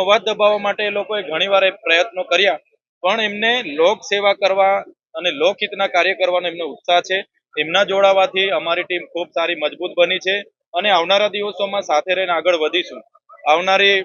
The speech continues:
તાલુકા પંચાયતો હશે, જિલ્લા પંચાયતો હશે, વિધાનસભા હશે કે લોકસભા હશે, સ્થાનિક લેવલના જેટલાઓ પણ નેતાઓ છે, એમણે જ અહીંથી લડવાનું છે અને જે તે વખતે અમે બધા સાથે બેસીશું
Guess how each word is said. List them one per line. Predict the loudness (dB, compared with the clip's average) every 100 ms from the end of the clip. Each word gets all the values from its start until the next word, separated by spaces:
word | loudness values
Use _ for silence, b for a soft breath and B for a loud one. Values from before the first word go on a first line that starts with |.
| -6 _ _ _ _ _ _ _
તાલુકા | 0 0 2 4 2
પંચાયતો | -2 -6 0 0 2 -2
હશે, | -2 -6
જિલ્લા | -4 0 2
પંચાયતો | 2 0 -2 0 0
હશે, | 0 -2
વિધાનસભા | -2 -2 -2 -2 0 0
હશે | 0 -4 -6 -12 _ _
કે | -2
લોકસભા | 2 0 2 4 6 4
હશે, | 2 -10 -14 _ _
સ્થાનિક | _ -4 -2 -2 -2
લેવલના | 0 0 2 0
જેટલાઓ | 0 -2 2 2 2
પણ | -2 -4 -4 -6
નેતાઓ | -6 -2 2 2 0
છે, | -2 -2
એમણે | -2 -2
જ | 0
અહીંથી | -2 0 2
લડવાનું | 2 2 0 -2
છે | -6 -8 -10 _ _
અને | -8
જે | -2 -2
તે | 0 -2
વખતે | 0 0 0
અમે | 0 0
બધા | 0 0 0
સાથે | 0 0 0
બેસીશું | -2 -4 -8 -8